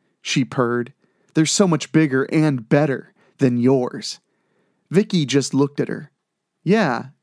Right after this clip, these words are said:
and? Unlike you, people are willing to pay damn good money to see me fuck in the shower.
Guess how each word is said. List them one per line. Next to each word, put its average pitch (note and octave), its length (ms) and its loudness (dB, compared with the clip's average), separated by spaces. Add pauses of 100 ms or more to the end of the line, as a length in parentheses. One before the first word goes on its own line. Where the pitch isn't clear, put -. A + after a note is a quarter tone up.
(320)
and? F3+ 480 0 (920)
Unlike F#3+ 540 0
you, D#3+ 400 2
people E3+ 360 0
are D3 60 2
willing C#3 300 0
to B2+ 80 0
pay D3 260 2
damn C#3+ 340 0
good B2+ 200 0
money E3+ 240 2
to C3 100 -2
see C#3+ 220 -2
me D3 180 2
fuck - 340 -2
in C3+ 80 0
the B2+ 80 -2
shower. E3 500 0